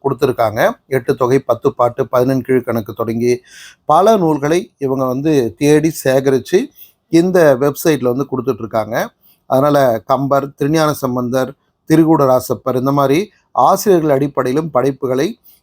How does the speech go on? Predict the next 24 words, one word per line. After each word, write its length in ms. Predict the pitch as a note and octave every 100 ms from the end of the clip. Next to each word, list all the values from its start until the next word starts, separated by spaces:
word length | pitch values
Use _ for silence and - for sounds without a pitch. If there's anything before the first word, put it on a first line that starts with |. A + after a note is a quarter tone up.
| -
ஒருங்கிணைச்சு 520 | C3+ D#3 D#3 C#3+ - -
கொடுத்துருக்காங்க. 640 | A#2 B2 A2+ G#2+ A2+ F#3 - _ -
அதே 180 | C#3 D3+
மாதிரி 400 | D3+ C#3 B2+ -
பி 140 | G#3
டி 80 | G3
எஃப் 200 | F#3 -
ஆகவும் 440 | B2 A#2+ D#3 B3+ E4 _ _
கொடுத்துருக்காங்க. 640 | C#3 B2+ C3+ B2+ A2+ A#2 F3+ - _ _ _
இதுல 180 | D3+ D#3+ D3
உறுப்பினரா 460 | A3 A3 G#3 F#3 E3 -
சேர்றவங்களுக்கு 640 | C3+ C3 A#2+ A#2 F3+ C4 - _ _ -
இந்த 260 | C#3+ D3
பி 220 | C3 F#3
டி 80 | F#3+
எஃப் 180 | F3+ -
எல்லாம் 260 | C#3 D#3+ C3+
டவுன்லோட் 320 | C3+ D#3 D3
பண்ணி 240 | B2+ C3+
படிக்கிறதுக்கான 760 | A#2+ A#2+ B2+ A2+ A#2+ A#2+ B2 F3
வசதி 340 | C3+ - C#3
வாய்ப்பும் 420 | C3 A#2 G#2 E3+
ஏற்படுத்தி 440 | C3+ C3+ B2 A#2 A#2
கொடுத்துருக்காங்க. 480 | G#2+ G#2 - E2